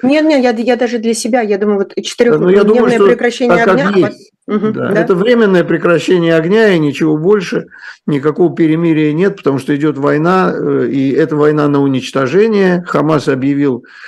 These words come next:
Speaker 2: своей целью уничтожение Израиля, сейчас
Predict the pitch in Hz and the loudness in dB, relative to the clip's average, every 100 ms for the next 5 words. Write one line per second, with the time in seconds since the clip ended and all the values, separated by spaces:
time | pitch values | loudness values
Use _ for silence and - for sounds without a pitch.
0 | - - 143 143 127 151 139 131 131 120 | -18 -2 0 2 0 -2 0 -2 -2 -4
1 | 139 127 139 131 135 131 160 214 214 160 | -2 0 -2 -2 -2 0 0 2 2 0
2 | 120 139 135 165 156 | -2 -6 0 0 -2